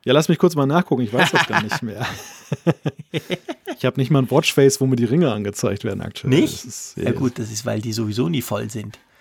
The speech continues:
Speaker 2: Das würde
Speaker 1: Ja,
Speaker 2: mich
Speaker 1: ich
Speaker 2: auch
Speaker 1: hab immer
Speaker 2: frustrieren. Das würde ich auch wegnehmen.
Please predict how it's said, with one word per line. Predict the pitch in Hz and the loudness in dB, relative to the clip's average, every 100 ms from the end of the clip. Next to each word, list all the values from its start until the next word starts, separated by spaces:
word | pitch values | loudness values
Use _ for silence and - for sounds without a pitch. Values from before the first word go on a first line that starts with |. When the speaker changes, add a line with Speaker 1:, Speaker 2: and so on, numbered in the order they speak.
| _ | _
Speaker 2:
Das | 147 - | -16 -4
würde | - | 0
Speaker 1:
Ja, | |
Speaker 2:
mich | 120 | 4
Speaker 1:
ich | |
Speaker 2:
auch | 127 | 4
Speaker 1:
hab | 135 | 6
immer | 127 | 4
Speaker 2:
frustrieren. | - - 131 110 104 | 2 0 0 0 -4
Das | - | -4
würde | 127 | 0
ich | 135 | 2
auch | - | 2
wegnehmen. | 127 117 123 107 101 | 0 -2 -2 -4 -8